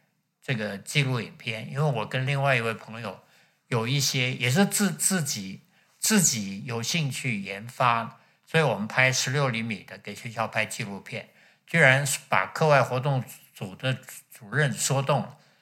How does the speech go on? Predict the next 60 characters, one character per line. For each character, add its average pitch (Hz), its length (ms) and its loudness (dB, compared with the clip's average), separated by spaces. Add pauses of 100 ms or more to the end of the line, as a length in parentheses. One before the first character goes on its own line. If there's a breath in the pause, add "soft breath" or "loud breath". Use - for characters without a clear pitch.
(180 soft breath)
他 151 160 8
也 120 140 6
觉 98 140 -8
得 135 140 0
好 95 260 -4
啊， 90 200 -8
他 131 100 -2
说 127 140 -2
，“这 135 140 0
样 131 160 2
的 98 100 -6
话”， 95 240 -6 (280 loud breath)
我 143 100 2
说 190 120 2
，“你 185 100 2
看 185 220 8
我 131 100 6
们 139 140 0
多 175 160 4
便 113 320 -4
宜 127 100 0
啊， 110 60 -2
也 98 80 -8
不 165 140 -2
要 156 100 6
工 156 260 0
钱， 92 360 -8 (420 soft breath)
你 170 160 2
只 - 140 4
要 160 100 8
给 180 140 4
我 165 120 6
们 120 200 0
这 160 120 0
个 120 360 -2
费 160 320 4
用， 151 180 6
我 110 60 0
们 117 160 -2
能 160 100 0
够 156 100 2
买 101 440 2 (240)
片 160 260 2
子 - 260 -12
啊， 110 220 -16 (160)
买 107 140 -6
这 139 180 -4
个 127 140 -2
软 98 260 -8
片。” 127 320 -6 (540 soft breath)
当 156 160 4
初 165 140 2
买 117 240 2
的 123 100 -6
是 143 160 0
美 107 200 -4
军 151 300 0
的 143 120 0
那 113 140 -6
种， 104 240 -10